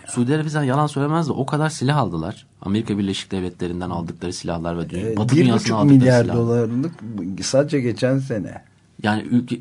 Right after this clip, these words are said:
Speaker 2: ülkenin bütçesinde bü-, muazzam bir açık çık-, çıktı bu silah alımlarından ötürü. Hatta bu aralar Kanada'yla da silah alımıyla alakalı çeşitli,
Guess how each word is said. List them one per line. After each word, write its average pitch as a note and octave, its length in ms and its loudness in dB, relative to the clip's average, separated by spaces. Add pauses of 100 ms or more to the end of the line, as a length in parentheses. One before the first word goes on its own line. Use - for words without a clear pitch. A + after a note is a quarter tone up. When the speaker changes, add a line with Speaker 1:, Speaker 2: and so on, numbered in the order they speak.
(160)
Speaker 2:
ülkenin B2 420 0
bütçesinde C3 440 0
bü-, A#2+ 260 0
muazzam B2 500 4
bir - 60 2
açık - 260 -4
çık-, - 320 -12
çıktı F#2 340 -6
bu F2+ 80 -8
silah F#2+ 260 -4
alımlarından F2 540 -4
ötürü. F2+ 260 -8
Hatta G#2+ 380 -4
bu G#2+ 80 2
aralar A2+ 240 0
Kanada'yla A2+ 520 2
da F2+ 180 -2 (200)
silah G2 280 -2
alımıyla F#2+ 420 0
alakalı F#2 380 -2
çeşitli, - 560 -6